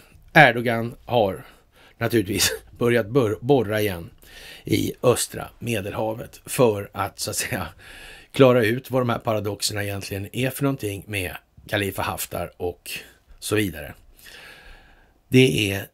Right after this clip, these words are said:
den situation vi befinner oss i idag här i Sverige och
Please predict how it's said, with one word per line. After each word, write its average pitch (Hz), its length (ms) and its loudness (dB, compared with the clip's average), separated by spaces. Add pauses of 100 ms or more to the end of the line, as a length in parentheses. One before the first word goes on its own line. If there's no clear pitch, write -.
(260)
den 101 380 0
situation 101 760 -4
vi 92 140 -8
befinner 92 520 -6
oss - 220 -10
i 98 320 -8
idag 123 440 -2 (140)
här 95 340 -6
i - 80 -12
Sverige 76 500 -10 (720)
och - 280 -6